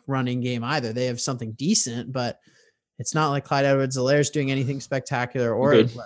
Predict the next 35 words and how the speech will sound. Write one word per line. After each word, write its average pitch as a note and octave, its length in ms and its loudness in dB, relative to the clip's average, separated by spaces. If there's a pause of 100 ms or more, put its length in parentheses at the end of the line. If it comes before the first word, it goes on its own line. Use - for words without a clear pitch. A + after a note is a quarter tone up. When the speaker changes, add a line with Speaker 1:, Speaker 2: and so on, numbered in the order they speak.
(160)
Speaker 1:
Le'Veon G2+ 160 -10
Bell. G#2 320 -10 (520)
Speaker 2:
Yeah, E3 260 4
no, D#3+ 160 4
I, D3+ 220 4
I D#3+ 120 2
totally D3+ 260 4
agree F#2+ 160 2
with D#2+ 100 -2
that. - 180 0
I G#2+ 120 2
think A2+ 220 0
you're, A2 240 2 (160)
you G2+ 240 0
totally A#2 420 4
agree. F#2+ 220 0
I F#2+ 100 0
don't F#2+ 280 -4
disagree F#2 320 -6
with F2 120 -4
any F#2+ 140 -4
of D2+ 120 -8
that. D2+ 300 -6 (380)
I B2+ 140 0
think A#2+ 320 -4
the B2 120 2
worries C3 440 0
with C#3 100 -6
the D#3 60 -4
Steelers G#2+ 500 0
are, G2 140 0
again, G#2 220 -2
the A2 80 -2
running F#2 240 -2
game, F2 300 -4